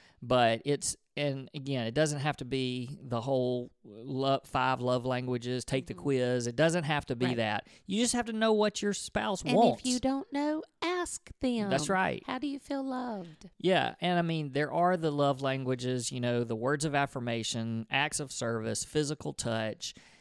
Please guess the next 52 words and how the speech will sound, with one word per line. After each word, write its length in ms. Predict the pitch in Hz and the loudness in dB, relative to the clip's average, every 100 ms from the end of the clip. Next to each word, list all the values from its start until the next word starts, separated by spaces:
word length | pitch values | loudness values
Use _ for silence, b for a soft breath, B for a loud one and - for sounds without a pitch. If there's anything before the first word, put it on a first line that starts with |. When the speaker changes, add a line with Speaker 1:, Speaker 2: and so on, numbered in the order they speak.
| B - 113 | B -18 -10
Speaker 1:
gifts, 720 | 110 147 131 131 - - - - _ - | 2 4 4 2 -4 -4 -4 -4 _ -4
and 600 | 139 127 123 117 117 113 | -2 0 -2 -2 -2 -2
Speaker 2:
Quality 340 | 175 185 - | -2 -6 -8
time. 120 | - - | -8 4
Speaker 1:
quality 420 | 139 143 139 127 | 6 6 4 0
time. 340 | 107 104 110 | -4 -8 -6
There 160 | 120 110 | -4 -4
they 80 | - | -6
are. 140 | - - | -12 -12
Speaker 2:
How 100 | 339 466 | -12 -8
did 160 | 440 - | -8 -8
you 80 | 240 | -12
forget 280 | 185 - - | -12 -14 -12
that 220 | - - | -8 -8
one? 80 | - | -6
Speaker 1:
I 100 | - | -2
Speaker 2:
That's, 80 | 131 | 2
Speaker 1:
know, 100 | 127 120 | 2 2
Speaker 2:
like, 60 | |
Speaker 1:
'cause 120 | 117 117 | 2 2
that 80 | 120 | 2
Speaker 2:
my 60 | |
Speaker 1:
was, 80 | 120 | 0
Speaker 2:
number 200 | - 160 | -4 -10
one. 200 | 165 139 | -8 0
Speaker 1:
well, 180 | 123 123 | 4 4
and 120 | 117 | 2
it's 80 | 110 | -2
way 180 | 120 110 | -2 -2
up 80 | - | -2
there 140 | 113 | -6
for 140 | - 117 | -6 -4
me 160 | 110 | -6
Speaker 2:
<laughs> 0 | |
Speaker 1:
too. 240 | - 104 101 B B B - | -4 -8 -8 B B B -2
Um, 520 | 135 131 123 113 117 - - | 0 2 0 -2 -4 -8 -14
but 460 | 139 160 147 127 131 | 0 4 6 4 4
those 280 | 156 185 | 6 6
are 120 | 190 175 | 2 2
the, 320 | 160 143 135 | 2 2 -2
those 300 | 131 160 175 | 2 2 4
are 20 | |
the 140 | 147 131 | 0 0
things, 320 | 151 143 127 | -2 -2 -2
and 180 | 123 120 | -2 -2
you 220 | 156 208 | 0 2
need 320 | 202 165 151 | 2 0 0
to 180 | 156 143 | 0 0
be 160 | 127 131 | 0 2
able 200 | 127 120 | 0 -2
to 80 | 110 | -4
pinpoint. 800 | - 139 117 - 107 101 104 | -2 -2 -4 -6 -8 -10 -12